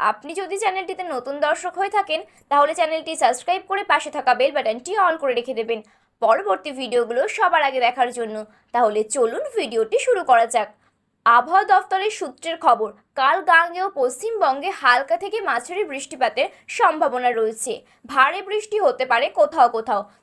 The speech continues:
তবে বাতাসে জলীয় বাষ্পের পরিমাণ বেশি থাকায় বহাল থাকবে আর্দ্রতাজনিত অস্বস্তি। আজ ভারী বৃষ্টির সম্ভাবনা দক্ষিণ চব্বিশ পরগনা, পূর্ব মেদিনীপুর, পশ্চিম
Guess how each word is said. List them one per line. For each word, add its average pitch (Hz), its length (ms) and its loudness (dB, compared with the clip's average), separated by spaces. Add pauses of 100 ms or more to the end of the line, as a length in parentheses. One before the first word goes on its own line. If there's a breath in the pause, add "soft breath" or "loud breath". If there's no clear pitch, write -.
তবে 320 280 4
বাতাসে 403 340 2 (100)
জলীয় 285 320 -2
বাষ্পের 381 320 0 (100)
পরিমাণ 277 300 2 (160)
বেশি 254 280 -6
থাকায় 294 380 0 (260 soft breath)
বহাল 262 360 4 (100)
থাকবে 269 300 -2 (160)
আর্দ্রতাজনিত 247 680 -6 (140)
অস্বস্তি। 226 500 -6 (300 soft breath)
আজ 226 220 2 (180)
ভারী 240 220 2
বৃষ্টির 381 480 -6
সম্ভাবনা 277 480 0
দক্ষিণ 247 420 -6
চব্বিশ 392 340 -6
পরগনা, 339 360 2 (360 loud breath)
পূর্ব 381 200 4 (100)
মেদিনীপুর, 403 400 -4 (140)
পশ্চিম 320 280 0